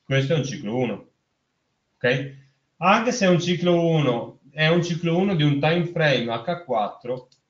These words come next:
H quattro. Quindi questo ciclo qui potrebbe diventare un ciclo uno ribassista e a questo punto continuare la fase ribassista. Anche questa è una cosa da tener conto nei time frame più ampi, ok? Poi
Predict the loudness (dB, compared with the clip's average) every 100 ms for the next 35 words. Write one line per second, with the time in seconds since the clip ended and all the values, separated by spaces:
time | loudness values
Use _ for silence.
0 | _ _ _ -2 -2 -8 -2 2 2 0
1 | -10 -20 _ -8 -6 -8 -2 2 2 0
2 | -8 -12 -10 -8 -4 -4 -4 -6 -8 -6
3 | -6 -4 -4 -6 -10 -12 -8 -6 -6 -6
4 | -6 -8 -8 -10 -10 -8 -10 -10 _ _
5 | _ -10 -8 -10 -14 -10 -10 -10 -8 -8
6 | -6 -6 -6 -8 -10 -12 -16 -16 -12 -12
7 | -12 -20 _ _ _ _ _ _ -10 -10
8 | -10 -10 -12 -8 -10 -8 -10 -10 -8 -8
9 | -6 -4 -2 -2 -4 -4 0 0 -2 -8
10 | -10 -10 _ _ -8 -8 -4 -4 -4 -6
11 | -6 -6 -6 -6 -6 -10 -16 -20 _ -20
12 | -2 0 0 -6 -18 _ 4 4 4 -2